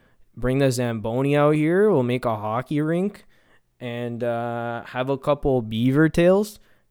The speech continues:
and, uh, maybe a hot drink or something, and we'll just, uh, slap sticks, you know?" The fact that someone thought of that and then is now, like, a yearly thing,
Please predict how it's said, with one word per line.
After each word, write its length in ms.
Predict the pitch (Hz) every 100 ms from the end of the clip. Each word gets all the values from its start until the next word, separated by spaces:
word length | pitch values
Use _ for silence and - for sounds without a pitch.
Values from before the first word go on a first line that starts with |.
| _
and, 260 | 127 120 117
uh, 440 | 117 117 117 113
maybe 240 | 110 139 151
a 80 | 123
hot 340 | 110 127 120
drink 320 | - 110 135
or 120 | 165
something, 600 | 170 190 196 190 226 226 214 _ _ _
and 600 | 120 120 120 120 120 117
we'll 160 | 131
just, 340 | 143 175 - 156
uh, 320 | 143 135 123
slap 320 | - 139 151
sticks, 400 | - 131 143 -
you 80 | 113
know?" 260 | 113 165 185 _ _ _ _ _ _ _ _ _ _
The 160 | 127 135
fact 340 | - 151 202
that 120 | - 175
someone 400 | - 170 165 135
thought 260 | 123 123
of 80 | 160
that 340 | 196 202 202 _
and 140 | 131 135
then 100 | 131
is 280 | 135 120
now, 340 | 123 131 139 143
like, 240 | 139 123
a 220 | 123 117
yearly 640 | 107 110 135 165 160 147 139
thing, 540 | - 127 147 175 -